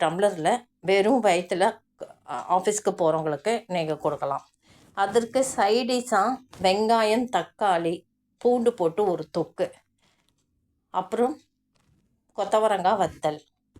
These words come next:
மாங்காய் ஊறுகாய், துவையல் வேணும்னா துவையல் அரைச்சிக்கலாம். நான் துவையல் இன்னைக்கு அரைக்கல.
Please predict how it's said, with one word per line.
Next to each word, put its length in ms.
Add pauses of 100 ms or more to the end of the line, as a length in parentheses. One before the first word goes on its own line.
(260)
மாங்காய் 560
ஊறுகாய், 540 (420)
துவையல் 360
வேணும்னா 420 (100)
துவையல் 400
அரைச்சிக்கலாம். 480 (560)
நான் 180
துவையல் 340
இன்னைக்கு 300
அரைக்கல. 380